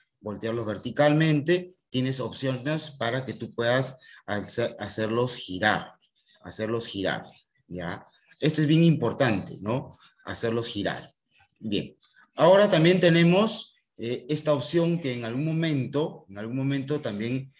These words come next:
eh, lo hemos hecho, pero lo podemos volver a hacer, ¿no? Por ejemplo, si yo quiero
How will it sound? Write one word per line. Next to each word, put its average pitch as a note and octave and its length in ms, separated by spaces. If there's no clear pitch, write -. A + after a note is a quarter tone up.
eh, F#2+ 500
lo A2+ 100
hemos D3 260
hecho, E3+ 280
pero A#2+ 500
lo A2 200
podemos G#2+ 280
volver G2+ 280
a G#2+ 60
hacer, - 420
¿no? A#2 400
Por A#2+ 140
ejemplo, C#3 500
si - 200
yo A#2 160
quiero C#3 580